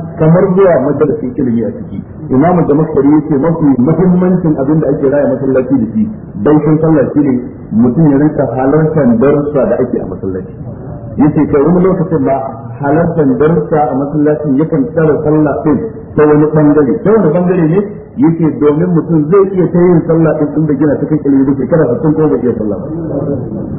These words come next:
Amma idan yana halartar darussa, ana cewa, "Qala Allahu, qala Rasulullah," to lalle mutum zai iya sallah, zai iya azumi, zai iya komai da komai. Shi yasa yana daga cikin abin da ake raya masallaci da shi.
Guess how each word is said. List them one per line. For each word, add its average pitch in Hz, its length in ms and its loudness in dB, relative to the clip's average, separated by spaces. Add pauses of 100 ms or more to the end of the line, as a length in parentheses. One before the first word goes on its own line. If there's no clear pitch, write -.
(520)
Amma 147 300 2
idan 156 260 2
yana 175 240 2
halartar 147 500 0
darussa, 135 440 0 (140)
ana 156 260 0
cewa, 139 280 2
"Qala 165 240 0
Allahu, 135 360 0
qala 175 280 0
Rasulullah," 143 560 2 (500)
to 135 140 0
lalle 151 340 4
mutum 151 300 0
zai 147 160 0
iya 143 220 0
sallah, 143 260 0
zai 131 180 0
iya 151 220 2
azumi, 135 320 2
zai 139 120 -2
iya 131 200 2
komai 131 320 2
da 113 80 2
komai. 92 280 -4 (640)
Shi - 160 -2
yasa 165 240 4
yana 156 220 2
daga 120 160 0
cikin 170 200 -2
abin 151 220 0
da 147 80 -2
ake 139 180 -2
raya 143 260 0
masallaci 120 520 -2
da 101 80 -6
shi. - 160 -12